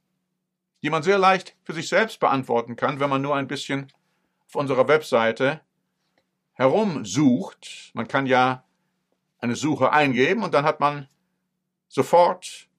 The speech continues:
die Antwort in vielen Fällen. Leute fragten mich zum Beispiel, "Ja, wie sieht es damit aus,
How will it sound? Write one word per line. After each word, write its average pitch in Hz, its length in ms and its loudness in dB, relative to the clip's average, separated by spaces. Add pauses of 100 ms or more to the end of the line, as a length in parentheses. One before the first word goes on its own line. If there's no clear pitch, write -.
(160)
die 143 100 -2
Antwort 160 360 2
in 107 80 -6
vielen 113 260 -4
Fällen. 160 440 2 (960)
Leute 123 280 2
fragten 131 360 0
mich 131 140 -4
zum 120 120 -6
Beispiel, 120 340 0
"Ja, 156 160 2
wie 120 60 -8
sieht 123 180 -8
es - 80 -10
damit 123 260 -2
aus, 117 540 2